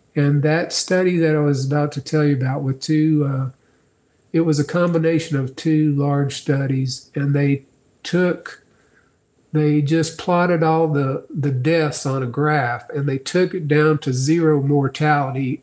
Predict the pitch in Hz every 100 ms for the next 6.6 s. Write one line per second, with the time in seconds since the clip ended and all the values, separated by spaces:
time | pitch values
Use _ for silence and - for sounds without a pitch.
0 | - 139 127 156 269 147 147 151 - 135
1 | 131 135 139 131 123 117 147 151 131 131
2 | 127 123 123 - _ _ _ _ 151 135
3 | 131 135 127 123 120 127 - _ _ _
4 | _ 143 143 151 185 190 - 240 160 147
5 | 139 143 165 165 151 143 135 - - 165
6 | 156 156 160 135 131 123